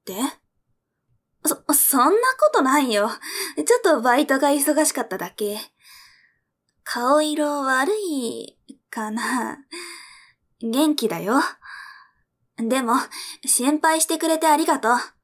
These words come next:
<laughs> 優しい彼氏がいて、私って幸せ者だな。それじゃ、また後で連絡するね。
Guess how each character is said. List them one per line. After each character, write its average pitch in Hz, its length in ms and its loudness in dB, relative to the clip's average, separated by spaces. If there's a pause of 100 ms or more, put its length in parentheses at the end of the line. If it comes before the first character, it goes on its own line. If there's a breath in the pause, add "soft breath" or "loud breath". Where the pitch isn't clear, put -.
(2250)
<laughs> - 1600 -8
優 330 160 0
し 254 360 0
い 254 40 -8
彼 269 240 -4
氏 262 140 -4
が 233 100 -2
い 240 140 -4
て、 285 500 -4
私 285 380 -4
っ 269 40 -6
て - 280 -10
幸 277 460 -2
せ 320 160 -4
者 330 260 -6
だ 359 120 -4
な。 392 100 -6 (1300 loud breath)
そ 311 160 4
れ 269 100 4
じ 339 80 4
ゃ、 359 40 2 (360 loud breath)
ま 269 160 2
た 415 100 4
後 494 140 2
で 320 180 4
連 220 140 2
絡 269 120 0
す 302 160 2
る 294 60 0
ね。 330 100 2